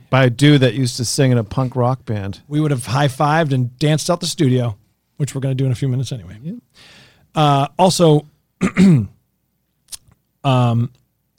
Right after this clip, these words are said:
Speaker 2: okay, so let's move on to Monster Mail. So Steve, uh, sent us a, a, a really touching photo collage.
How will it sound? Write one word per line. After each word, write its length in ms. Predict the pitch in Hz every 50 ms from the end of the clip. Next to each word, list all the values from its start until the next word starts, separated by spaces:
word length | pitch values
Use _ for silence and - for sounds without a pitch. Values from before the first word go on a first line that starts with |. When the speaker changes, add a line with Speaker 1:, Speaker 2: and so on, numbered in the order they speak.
| -
Speaker 2:
okay, 280 | 160 156 151 131 110 -
so 160 | - - 165
let's 200 | 156 170 185 -
move 120 | 185 185 160
on 120 | 160 147
to 40 | 135
Monster 260 | 127 117 107 - -
Mail. 140 | 92 - - _ _ _ _ _ - - _ _ _ _ _ _ _
So 340 | - - - 202 190 175 180 -
Steve, 1000 | - - - - - - - - - _ - - 247 285 277 247 180 147 - _
uh, 280 | - 160 151 147 147 147
sent 260 | 131 - - 160 139 156
us 320 | 156 160 - - - - - _ - -
a, 40 | - - - - - -
a, 100 | - 147
a 20 | 143
really 440 | 131 131 139 175 226 226 185 156 123
touching 460 | - - - 135 - - 131 117 101
photo 580 | - - - - 127 120 120 120 123 117 123 -
collage. 520 | - - 117 120 101 101 104 104 - -